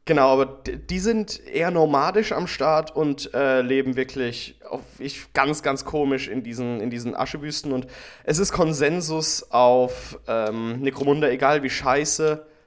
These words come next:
die Makropole ist, auf der du dich befindest, oder die Shantytown, über die wir auch noch sprechen,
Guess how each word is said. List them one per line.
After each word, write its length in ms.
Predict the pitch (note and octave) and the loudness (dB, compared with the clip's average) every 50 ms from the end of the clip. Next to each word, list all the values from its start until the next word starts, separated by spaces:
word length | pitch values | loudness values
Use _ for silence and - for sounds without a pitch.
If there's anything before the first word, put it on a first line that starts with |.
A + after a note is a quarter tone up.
| _ _ | _ _
die 80 | - C#3 | -4 0
Makropole 640 | C3 C3 C3 C3 - C#3+ - - D3+ D#3 D#3 D#3 | 2 2 2 0 -2 -4 -2 0 0 2 2 2
ist, 160 | D3+ D3 - D3 | 0 0 -2 -2
auf 60 | - | -2
der 80 | D3 C3+ | 0 -2
du 60 | C3 | -2
dich 80 | B2+ - | -2 -6
befindest, 480 | C3+ - D3+ C#3 C#3 C#3 D3 C#3 - - | -6 -4 -2 -2 0 0 -2 -2 -4 -4
oder 100 | B2+ B2+ | -4 -4
die 140 | A2+ A#2+ | -4 -6
Shantytown, 760 | - - C#3+ B2 C#3 E3 E3 - C3 - - E3 D3+ D3+ D#3 | -4 0 2 2 2 2 -2 -4 -6 -2 2 2 4 4 4
über 160 | D3+ C3+ C3+ | 2 2 0
die 100 | C3 C3 | 0 0
wir 120 | B2+ C3 C3 | 2 2 2
auch 60 | C#3+ | 2
noch 120 | C#3+ D3 | 2 0
sprechen, 540 | C#3 - - C#3 - - D#3+ C#3+ C#3+ C#3+ C#3+ | -2 -2 -4 -4 -4 -2 -4 -4 -4 -6 -8